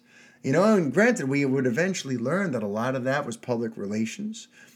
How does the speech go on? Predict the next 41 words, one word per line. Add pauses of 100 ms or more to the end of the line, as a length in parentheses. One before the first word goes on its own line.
(120)
because
Affleck
had
already
pretty
much
made
it
known
behind
the
scenes (320)
that
he
was
out. (400)
Even
before
doing
the
reshoots
for
Justice
League
with
Joss
Whedon, (220)
he
had
already
made
the
decision
he
was (100)
out,
and
you
can
pretty
much